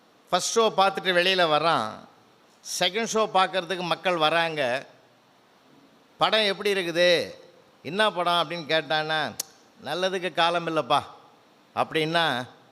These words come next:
அது ஒரு எதிர்மறையா இருக்குது. அதனால மாத்திக்கலாமேன்னாரு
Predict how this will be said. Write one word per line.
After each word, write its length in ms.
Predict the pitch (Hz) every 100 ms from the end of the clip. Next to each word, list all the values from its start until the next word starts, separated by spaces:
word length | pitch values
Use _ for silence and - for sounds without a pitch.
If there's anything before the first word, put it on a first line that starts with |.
| _
அது 280 | - 139 139
ஒரு 140 | 135 127
எதிர்மறையா 720 | 147 165 196 180 175 175 170
இருக்குது. 720 | 147 131 123 127 135 107 80 - - _ _ _
அதனால 440 | - 139 156 180 190
மாத்திக்கலாமேன்னாரு 1300 | 151 165 214 202 180 165 160 160 175 170 156 151 -